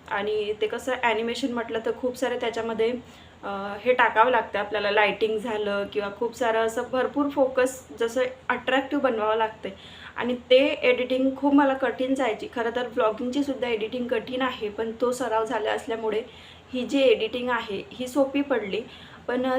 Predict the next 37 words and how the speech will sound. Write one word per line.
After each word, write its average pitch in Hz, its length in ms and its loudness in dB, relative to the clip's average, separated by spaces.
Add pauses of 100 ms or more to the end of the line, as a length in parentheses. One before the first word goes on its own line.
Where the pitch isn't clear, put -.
तेव्हा 254 220 8
असं 262 180 0
व्हायचं 226 340 0 (100)
की 226 80 -4
रिदू 233 300 -2
छोटासा 247 640 0 (300)
पूर्ण 226 360 -2 (120)
फीडवर 226 400 2
होता 214 340 2
तो, 208 280 0
जेवण 196 360 -2
पण 214 160 -4
नाही, 202 180 -6
काही 214 240 2
नाही. 196 180 -10 (400)
तेव्हा 262 180 4
दोन 269 240 6
महिने 269 260 2
चांगले 247 340 2
गेले. 220 280 0
मग 220 200 -6
जेव्हा 214 240 2
तो 226 180 0
खायला 214 300 0
प्यायला 214 320 2
लागला, 214 340 -2
मग 208 140 -8 (120)
तेव्हा 208 200 -4
थोडंसं 208 280 -4
कठीण 220 400 -2
गेलं. 214 260 -2 (440)
त्याच्यात 254 220 0
दहा 269 180 6
बारा 269 200 6
व्हिडिओ 254 320 4
टाकले 254 440 0
आणि 214 260 -4